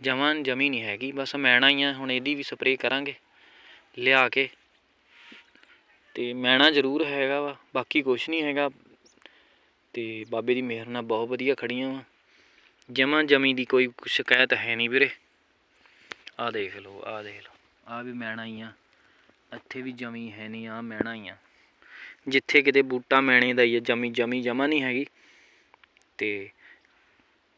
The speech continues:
ਮੰਡ ਵਾਲੇ ਖੇਤਾਂ 'ਚ ਵੀ ਜਮੀ ਨਹੀਂ ਹੈਗੀ, ਮੈਣਾ ਹੀ ਆ। ਮੈਣਾ ਉੱਥੇ ਵੀ ਨਹੀਂ, ਮੈਣਾ ਵੀ ਨਹੀਂ ਹੈਗਾ ਉਹਨਾਂ 'ਚ ਵੀ ਨਹੀਂ ਮੈਣਾ,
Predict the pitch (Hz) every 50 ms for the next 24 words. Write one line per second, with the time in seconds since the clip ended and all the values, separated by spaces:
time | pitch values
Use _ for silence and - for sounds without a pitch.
0 | _ _ _ _ _ _ _ _ _ _ _ _ _ - - 135 135 131 135 143
1 | 139 143 139 143 143 - 151 127 - - 156 147 160 151 156 147 139 131 127 131
2 | 131 131 123 117 113 117 131 123 - _ _ _ _ _ _ _ _ _ _ _
3 | _ _ _ _ - - - 117 110 107 110 113 117 117 113 110 - - - -
4 | 127 123 120 127 123 123 113 - - - 131 139 147 151 147 139 131 123 120 127
5 | 135 143 156 160 160 151 135 135 139 131 - - - _ _ _ - - - -
6 | - - - - - - - - - - - - - - - - - - - -
7 | - - - - - - - 131 139 147 156 151 175 170 170 170 170 165 156 143
8 | 139 139